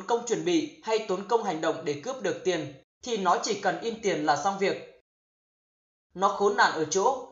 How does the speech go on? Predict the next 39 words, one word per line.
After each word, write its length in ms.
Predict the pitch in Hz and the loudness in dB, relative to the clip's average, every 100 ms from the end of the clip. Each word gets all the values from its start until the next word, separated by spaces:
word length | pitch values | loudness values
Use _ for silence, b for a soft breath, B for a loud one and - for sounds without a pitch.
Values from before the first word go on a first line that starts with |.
| - | -12
là 260 | 151 175 190 | 4 4 6
trong 100 | 233 226 | 2 0
khi 140 | 240 | 4
bạn 180 | 190 156 - | 6 6 6
phải 160 | 165 131 | 6 6
đi 100 | 208 | 6
làm 180 | 202 147 | 6 6
để 80 | 143 - | 2 -4
kiếm 120 | 165 202 | -6 0
tiền, 160 | 196 151 - - _ - | 0 0 -4 -14 _ -10
thì 200 | 226 196 | -4 0
nó 120 | 185 - | 0 0
chỉ 180 | 220 160 | -2 -2
việc 260 | 170 - | -2 -4
in 140 | 240 220 | -10 -2
tiền 180 | 208 170 - 139 | 2 2 0 2
là 220 | 156 - | 2 4
có 160 | 156 - | 0 0
tiền. 180 | 180 143 - - _ _ _ _ _ 170 | -2 -2 -8 -18 _ _ _ _ _ -4
Vui 100 | 220 | 0
nhỉ, 380 | 202 156 135 - _ - | 0 0 -4 -20 _ 2
nào 260 | 202 185 180 | 6 8 6
cùng 140 | 190 | 0
in 120 | 233 196 | -2 0
tiền 200 | 202 170 | 0 4
nào, 300 | 165 156 - - - | 4 4 0 -14 0
cần 180 | 240 202 | 2 2
gì 180 | 214 202 214 | 0 0 2
phải 120 | 156 | 2
động 180 | 165 160 | 0 0
não, 300 | 170 185 - - _ _ | 2 2 -2 -12 _ _
cần 180 | 226 190 | 0 2
gì 240 | 190 185 - | 4 2 4
phải 160 | 135 190 | 2 2
đi 80 | |
làm 200 | 208 180 139 | 4 4 2
chi 120 | 202 190 | -4 -2
cho 140 | 190 | 0
mệt. 180 | 185 | 0